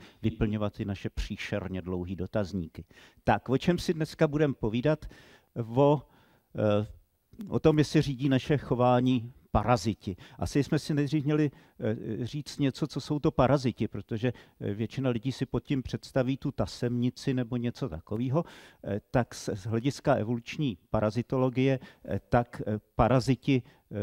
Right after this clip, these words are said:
jsou, eh, vlastně od virů až po tu tasemnici a dokonce až po kukačku třeba. Eh, prostě pa-,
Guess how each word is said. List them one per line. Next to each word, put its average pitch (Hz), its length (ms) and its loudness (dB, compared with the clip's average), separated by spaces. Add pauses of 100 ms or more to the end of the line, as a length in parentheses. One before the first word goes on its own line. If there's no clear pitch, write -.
(480)
jsou, 120 420 -2
eh, - 380 -16 (220)
vlastně 123 540 0
od 120 180 4
virů 143 720 8
až - 240 -2
po 131 160 -2
tu 113 160 -8
tasemnici 127 1040 0 (540)
a 117 280 4
dokonce 123 680 2
až - 180 -6
po - 160 -2
kukačku - 580 0
třeba. 92 440 -12 (760)
Eh, 101 280 -4 (1900)
prostě 127 340 2
pa-, - 220 -2